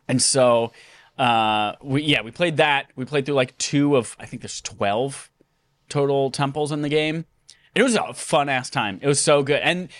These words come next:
each one is set up around, like, "Hey, we have three different items to use in this one. Two people can use a bow, and one person has to have bombs. Or two people use a water ro-, rod, and one person has to use a bow." And, and so you have to, like,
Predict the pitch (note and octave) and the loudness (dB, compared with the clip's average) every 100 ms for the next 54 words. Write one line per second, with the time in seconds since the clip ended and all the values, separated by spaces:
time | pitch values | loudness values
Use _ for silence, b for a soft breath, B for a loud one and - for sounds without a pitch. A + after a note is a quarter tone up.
0 | D#3 G3 G3+ D#3 G3 F3+ - D3+ C#3+ D3+ | -12 -2 -2 0 -2 0 0 2 2 2
1 | C#3 C3+ C3 B2+ - A3+ F#3+ D3+ C#3 C#3 | 0 2 0 0 -2 0 0 -2 -4 -2
2 | F3+ E3+ D#3 C#3+ - b b b b - | 0 2 2 0 -4 b b b b -10
3 | - F#3 A3+ A#3 G#3+ F#3+ F3 D3 C3 B2+ | 2 4 6 4 2 0 0 -2 -2 -2
4 | A#2+ A#2 G#2+ G2+ F#2 - E3+ E3+ D3 E3 | 0 -2 -4 -6 -6 -4 -2 -4 -4 -2
5 | E3 C3 C#3+ D#3+ C#3 A#2+ C3+ C#3 C3+ B2 | -2 0 2 2 2 0 0 -2 -2 -2
6 | A#2 B2 A#2 B2 G#2 F2 - A#2 - F3 | -2 -4 -2 -2 -2 -6 -10 -10 -8 -6
7 | F3 D#3+ D#3+ D3 D3+ D#3 D3+ D#3 D3+ - | -4 -4 -2 0 0 0 2 2 0 -4
8 | A2 C3 D3 D#3 D3 D3 A2+ A#2+ C3+ C3+ | -12 -2 2 4 2 0 -2 -4 -4 -4
9 | B2+ B2+ A#2+ C#3 B2+ B2+ A2+ C#3 A#2 G#2+ | -6 -4 -4 -2 -2 -2 0 2 2 2
10 | G#2 B B B C3+ C3 C3 - A#2+ G#2+ | -2 B B B -4 0 0 0 -2 -2
11 | - | -4